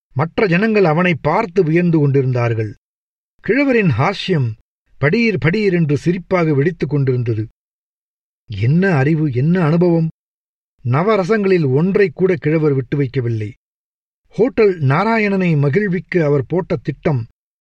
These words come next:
வெற்றியடைந்து விட்டது. ராமனை காடு வரையில் கொண்டு விட்டபோது மணி பதினொன்று. கிழவருக்கு இரைத்தது. சிரமப்பட்டார். "என்ன, ரொம்ப நாழி ஆயிடுத்து.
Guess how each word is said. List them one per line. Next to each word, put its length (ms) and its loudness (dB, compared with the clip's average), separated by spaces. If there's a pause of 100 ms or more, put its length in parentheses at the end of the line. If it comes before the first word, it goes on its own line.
(100)
வெற்றியடைந்து 600 0
விட்டது. 460 -8 (1700)
ராமனை 680 0
காடு 400 0
வரையில் 340 2
கொண்டு 300 0
விட்டபோது 560 2
மணி 240 2
பதினொன்று. 680 0 (640)
கிழவருக்கு 520 2
இரைத்தது. 680 0 (680)
சிரமப்பட்டார். 640 -2 (880)
"என்ன, 600 0 (540)
ரொம்ப 360 0
நாழி 380 2
ஆயிடுத்து. 580 0